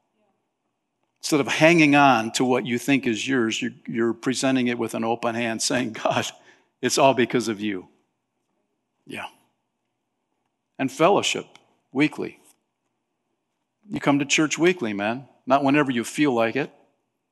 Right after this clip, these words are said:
Not whenever it works out for your schedule, man. You realize this is, these are desperate days, and I need to be with God's people every single week,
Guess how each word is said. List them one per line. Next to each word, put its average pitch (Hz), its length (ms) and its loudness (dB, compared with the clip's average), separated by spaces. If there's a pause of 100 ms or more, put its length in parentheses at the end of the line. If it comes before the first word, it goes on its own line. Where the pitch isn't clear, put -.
(1300)
Not 151 200 2
whenever 143 440 4
it 123 80 0
works 143 300 2
out 139 180 4
for 135 80 -2
your 123 140 0
schedule, 175 420 2
man. 127 280 2
You 147 120 4
realize 143 460 4
this 170 180 2
is, 113 260 -6
these 156 200 0
are 135 80 2
desperate - 580 0
days, 120 280 0
and 127 100 0
I 147 80 4
need 160 240 0
to 139 80 -6
be 131 160 -2
with 120 220 -2
God's 127 280 -2
people 139 440 -2
every 127 180 -2
single 131 460 -2
week, 156 340 -2